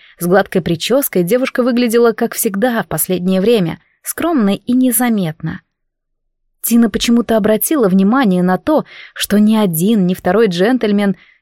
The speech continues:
никак не показали, что заметили присутствие девушки, словно та была пустым местом. Только миссис Луисон бросила насторожённый взгляд на свою настоящую госпожу.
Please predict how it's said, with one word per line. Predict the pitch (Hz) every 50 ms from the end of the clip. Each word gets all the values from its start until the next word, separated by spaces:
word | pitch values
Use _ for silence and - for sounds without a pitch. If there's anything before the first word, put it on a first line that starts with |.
| _
никак | - 294 320 294 - - 220 220 233 220 202 -
не | 185 180
показали, | 156 170 160 - 170 165 160 190 220 220 185 160
что | - - - 170 165
заметили | 156 170 175 185 202 214 202 - 180 175
присутствие | 160 185 208 196 - - 180 - - - 156 165 175 180
девушки, | 170 170 160 147 143 135 - - - - - - - _ _ _ _ _ _ _ _
словно | - - 285 294 247 240 240 240
та | - _ 247 240
была | 220 240 240 226
пустым | - 240 233 - - 247 233 226
местом. | 220 202 160 156 - - - - - 165 - _ _ _ _ _ _ _ _ _ _ _ _ _ _ _ _ _ _ _ _
Только | 202 208 214 - - 220
миссис | 220 233 233 - - 240 226 - 247
Луисон | 247 302 311 233 160 151 - - 156 156
бросила | 160 175 202 226 220 - 196 175 180
насторожённый | 185 185 180 - - 175 185 180 185 202 202 190 185 180
взгляд | 175 175 170 202 247 269 220 - - - - - _ _ _
на | 214
свою | - - 226 240 247 226 202
настоящую | 196 196 - - 233 226 226 220 190 156 156 - - - 175 175
госпожу. | 180 202 - - - 202 214 202 180 160 - -